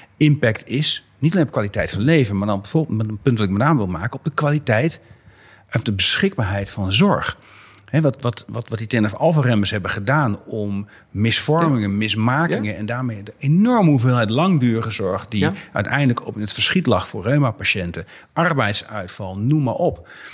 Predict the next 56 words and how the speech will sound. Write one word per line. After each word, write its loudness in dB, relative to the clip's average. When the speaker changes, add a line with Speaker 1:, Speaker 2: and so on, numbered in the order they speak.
Speaker 1:
Maar 0
dat 0
verhaal 2
wordt -2
bijna 0
niet 0
verteld. -6
Ik -10
heb 2
het 0
idee 2
dat, -2
dat -6
ook -4
de -4
farma-, 0
farmaceutische 0
industrie 0
heel 0
erg 2
gevangen 4
is 2
in 2
het -2
verhaal, -2
"Wat 0
betekent 0
dit 2
voor -2
de -6
patiënt?" -8
Nou, -12
die -20
patiënt 0
die -2
knapt 2
er 2
enorm 2
van -8
op. -14
Daar -6
zijn 0
we 0
het -4
gauw 0
over -6
eens. 0
Dat -8
heeft -2
dit -8
ook -8
wel -4
over -8
de -10
streep -4
geholpen. -8